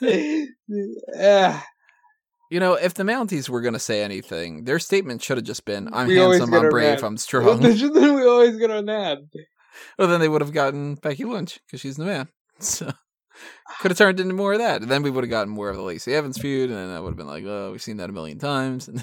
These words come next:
Speaker 1: <laughs>
Speaker 2: Speaking of Lacey Evans, I know we're not talking Raw too much, but she sucked tonight.
Speaker 1: Oh, that sharpshooter.
Speaker 2: <laughs> Stop doing the sharpshooter, Lacey.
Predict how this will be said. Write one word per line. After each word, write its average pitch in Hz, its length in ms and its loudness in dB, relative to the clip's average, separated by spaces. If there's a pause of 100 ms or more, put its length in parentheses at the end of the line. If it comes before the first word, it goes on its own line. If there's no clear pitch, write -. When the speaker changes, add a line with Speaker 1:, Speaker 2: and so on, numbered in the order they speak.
(180)
Speaker 1:
<laughs> - 1800 -12
Speaker 2:
Speaking 254 320 2
of 156 80 6
Lacey 143 300 2
Evans, 120 380 -2
I 127 80 -2
know 156 120 -2
we're 147 80 -2
not 135 160 -2
talking 127 300 0
Raw 120 200 -2
too 135 180 -4
much, 135 180 -2
but 120 200 -16
she 165 140 -4
sucked - 500 -4 (420)
tonight. - 300 -4 (320)
Speaker 1:
Oh, - 200 -8
that 117 220 -10
sharpshooter. 110 680 -8 (920)
Speaker 2:
<laughs> 226 580 -6 (760)
Stop 247 340 6
doing 233 200 6
the 220 40 4
sharpshooter, 196 520 0
Lacey. 170 480 -2